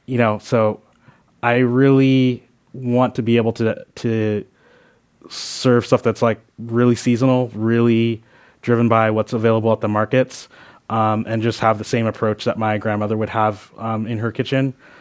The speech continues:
um, uh, when preparing 'em, um, but not get so caught up in, uh, dishes that people necessarily know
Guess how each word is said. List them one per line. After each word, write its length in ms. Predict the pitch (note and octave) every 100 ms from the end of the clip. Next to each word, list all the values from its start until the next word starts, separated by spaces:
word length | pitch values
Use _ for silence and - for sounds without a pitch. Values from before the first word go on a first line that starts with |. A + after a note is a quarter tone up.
| - _
um, 640 | A2 A2+ A2 G#2+ G#2+ G#2 G#2 _ _ _ _ _ _
uh, 360 | A2 A2 G#2+ G#2+ G#2+ G#2+
when 300 | - A#2+ A#2
preparing 420 | A2 G2+ A2+ A#2 D3
'em, 160 | E3+ - -
um, 360 | A2 G#2+ G#2+
but 280 | G2 A#2 - _
not 440 | - A#2+ A#2+ A2+ -
get 200 | A#2 -
so 280 | - A#2
caught 260 | A2 - A2
up 220 | A2 -
in, 340 | A2+ A2 G#2+ G#2 _ - _
uh, 220 | A2 A2
dishes 400 | G#2 A#2 - A2+
that 140 | A#2 G#2
people 400 | A#2+ A2 A2 G#2+
necessarily 560 | A2 G2 - A2+ G#2+
know 480 | G#2+ A#2 B2 B2 B2